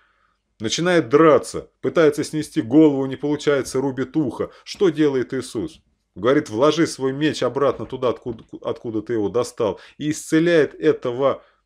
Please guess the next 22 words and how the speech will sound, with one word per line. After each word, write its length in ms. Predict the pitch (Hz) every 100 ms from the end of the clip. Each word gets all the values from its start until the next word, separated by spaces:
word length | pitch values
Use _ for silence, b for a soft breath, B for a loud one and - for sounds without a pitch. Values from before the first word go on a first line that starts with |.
| _
своего 480 | - 127 147 151 147
противника, 760 | 123 135 - 165 113 101 85
человек, 460 | - - 143 160 151
который 260 | - 139 104
пришёл 460 | - 143 - 151
его 260 | 117 135 127
бить, 360 | 90 151 123 b b b
убивать 540 | 110 117 139 143 113 - _ _ _ _ _ -
и 80 | 113
арестовывать 840 | 120 135 - 147 110 87 76 - _
прежде 320 | - 92 80 82
всего. 460 | - 98 82 73 _ _ _ _ _ _ -
И 120 | 147
исцеляет 580 | - - 170 180 160 156
и 40 |
прилепляет 640 | 160 160 160 160 156 131 143
ему 140 | 135
обратно, 400 | 123 127 120 123
ему, 680 | 123 - - - 139 139 -
ему 280 | 147 139 131
это 160 | 123
ухо. 240 | 139 101